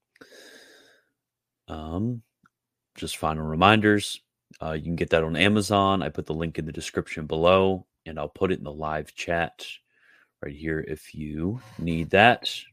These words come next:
Remember, this is a great book on this topic. Remember to like the video.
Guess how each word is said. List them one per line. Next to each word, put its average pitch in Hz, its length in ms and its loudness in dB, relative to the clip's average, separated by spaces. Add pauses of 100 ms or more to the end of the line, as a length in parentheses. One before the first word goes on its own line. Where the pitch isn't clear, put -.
(460)
Remember, 76 300 -8
this 78 240 -8
is 78 140 -12
a 73 280 -14 (540)
great 80 280 -8 (720)
book - 420 -8
on 80 340 -8
this 85 240 -6
topic. 101 420 2
Remember 85 340 2
to 87 60 6
like 85 320 4
the 85 80 -2
video. 90 580 4